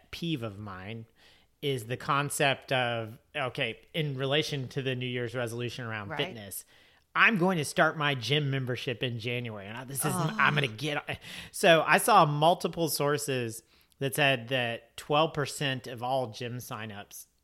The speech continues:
Speaker 1: happen in January. I actually thought the
Speaker 2: Wow.
Speaker 1: number would be higher, but I guess that's
Speaker 2: Yeah.
Speaker 1: still a, a relatively high amount. Uh, and I wrote about this phenomenon on the Practically Fit Substack a few weeks ago. Again, practically dot fit.
Speaker 2: <laughs>
Speaker 1: Cheap
Speaker 2: Yes.
Speaker 1: plug.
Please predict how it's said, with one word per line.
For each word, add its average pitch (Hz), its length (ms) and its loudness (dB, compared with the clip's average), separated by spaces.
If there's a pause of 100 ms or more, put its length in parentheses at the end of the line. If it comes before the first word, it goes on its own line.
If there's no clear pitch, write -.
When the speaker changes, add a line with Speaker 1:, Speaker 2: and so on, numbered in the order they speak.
(160)
Speaker 1:
happen 127 380 -4
in 104 140 -12
January. 98 500 -12
I 147 120 2
actually 381 240 -4
thought 262 260 -2
the 143 60 -4
Speaker 2:
Wow. 127 60 -2
Speaker 1:
number 135 240 -2
would 131 160 -2
be 117 120 -4
higher, 131 320 -2
but 123 140 -2
I 120 60 0
guess 147 180 0
that's 143 260 -4
Speaker 2:
Yeah. 160 60 -12
Speaker 1:
still 131 200 -2
a, 113 160 -2
a 123 80 -8
relatively 117 560 -6
high 135 340 -2
amount. 107 560 -8 (440)
Uh, 127 320 -2
and 139 80 -10
I 147 60 -8
wrote 190 280 2
about 294 240 0
this 180 160 -2
phenomenon 139 680 -2
on 127 380 -4
the 110 180 -4
Practically 135 500 -4
Fit 113 240 -8
Substack 113 440 -8
a - 40 -20
few 117 180 -10
weeks 131 340 -8
ago. 104 320 -8 (260)
Again, 110 340 -8
practically 92 640 -16 (260)
dot 78 220 -12 (240)
fit. 120 240 -8 (100)
Speaker 2:
<laughs> 175 120 -14
Speaker 1:
Cheap 143 340 -8
Speaker 2:
Yes. 170 80 -12
Speaker 1:
plug. 104 380 -4